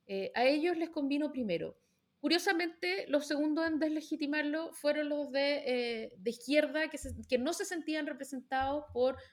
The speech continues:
los partidos políticos y que sentían que de alguna manera esto se, se cocinó, eh, en el ex Congreso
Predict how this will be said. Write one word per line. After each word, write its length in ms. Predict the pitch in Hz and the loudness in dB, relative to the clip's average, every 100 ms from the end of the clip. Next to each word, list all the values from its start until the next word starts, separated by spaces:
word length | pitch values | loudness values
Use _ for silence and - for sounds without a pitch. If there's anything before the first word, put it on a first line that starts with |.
| - | -18
los 100 | 196 | -8
partidos 280 | 185 233 240 | -6 -2 0
políticos 600 | 277 285 285 294 294 285 | 2 2 0 -2 -2 0
y 100 | 285 | 0
que 120 | 240 | -2
sentían 640 | - 220 - 262 277 294 - - - _ | -2 -6 -4 0 0 0 -4 -16 -20 _
que 120 | 247 | 6
de 80 | 233 | 8
alguna 340 | 226 220 294 320 | 6 4 4 4
manera 440 | 277 294 311 359 - _ - | 4 4 2 0 -6 _ 4
esto 280 | 269 269 302 | 4 4 0
se, 360 | - 277 262 - | 6 8 8 4
se 760 | - 247 233 226 214 202 202 _ - | 2 4 6 4 2 0 -6 _ 2
cocinó, 800 | 247 - 226 202 202 254 - _ _ _ _ | 2 4 0 0 0 -2 -4 _ _ _ _
eh, 320 | - 233 226 - | -2 0 0 0
en 120 | 233 | -2
el 140 | 226 233 | 0 0
ex 200 | 240 - | -2 -4
Congreso 720 | 254 240 240 247 277 339 - | -2 4 4 4 0 -2 -10